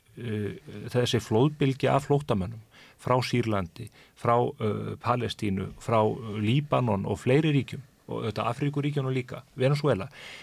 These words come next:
er að reyna á innviði. Fólk finnur að þetta er að hafa neikvæð áhrif á samfélögin. Jafnvel þó að menn vísi hér í einhverja rannsóknir sem sýnir svo mikla atvinnuþátttöku og annað, þá reynir þetta á innviðina. Þetta reynir á samfélögin og þetta veldur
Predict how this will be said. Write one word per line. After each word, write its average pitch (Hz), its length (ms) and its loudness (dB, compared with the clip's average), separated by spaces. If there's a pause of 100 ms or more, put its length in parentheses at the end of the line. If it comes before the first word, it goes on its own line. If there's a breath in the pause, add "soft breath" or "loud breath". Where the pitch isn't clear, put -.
(120 loud breath)
er 127 140 6
að 120 140 4
reyna 139 340 6
á 120 80 2
innviði. 104 340 2
Fólk - 300 0
finnur 123 560 2
að 110 160 0
þetta 120 220 0
er 110 80 2
að 98 80 -2
hafa 127 200 2
neikvæð 127 680 0
áhrif 131 480 2
á 127 80 4
samfélögin. 110 600 0 (320 loud breath)
Jafnvel 139 420 2
þó 139 80 0
að 127 120 2
menn 131 200 0
vísi 135 320 -4
hér 127 160 -2
í 123 100 -6
einhverja 127 300 0
rannsóknir 123 440 0
sem 117 120 -6
sýnir 120 320 -6
svo 127 100 -4
mikla 113 300 -4
atvinnuþátttöku 123 640 -2
og 104 80 4
annað, 95 160 -2 (240 loud breath)
þá - 60 -6 (180)
reynir 139 480 4
þetta 123 100 -2
á 127 80 0
innviðina. 101 440 0 (240 soft breath)
Þetta 123 260 0
reynir 147 320 4
á 135 100 4
samfélögin 113 600 -2 (280 loud breath)
og 110 120 -2
þetta 120 200 -2
veldur 131 640 -2